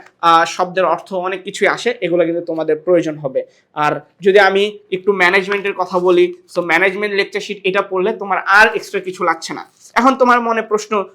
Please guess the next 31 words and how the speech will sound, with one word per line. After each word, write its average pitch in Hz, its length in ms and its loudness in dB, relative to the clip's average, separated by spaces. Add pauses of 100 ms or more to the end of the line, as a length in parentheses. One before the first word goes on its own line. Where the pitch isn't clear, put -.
(120)
যে, 202 80 -2
"ভাই, 214 180 2 (100)
পরীক্ষা 214 320 0
নিয়ে 208 160 0
আপনাদের 196 340 2
প্ল্যান 185 340 2
কি?" 185 180 -8
তাই 185 160 0
না? 392 240 4 (480)
ওকে, 196 240 0 (240)
so 196 60 -8
পরীক্ষা 254 420 0
নিয়ে 311 180 2
যদি 285 180 -2
প্ল্যানের 240 360 4
কথা 262 240 2
বলি, 254 360 2 (220)
so 214 140 4 (200)
আমি 214 260 0
পরীক্ষা 240 300 -2
নিয়ে 269 120 -2
প্ল্যানে 233 340 2
যাব, 220 160 4
but 208 220 2 (120)
তার 202 140 10
আগে 226 180 6
তোমাদের 226 360 2
কিন্তু 240 240 -6
আরেকটি 175 360 -2
স্পেশাল 202 380 -2
জিনিস 190 280 -6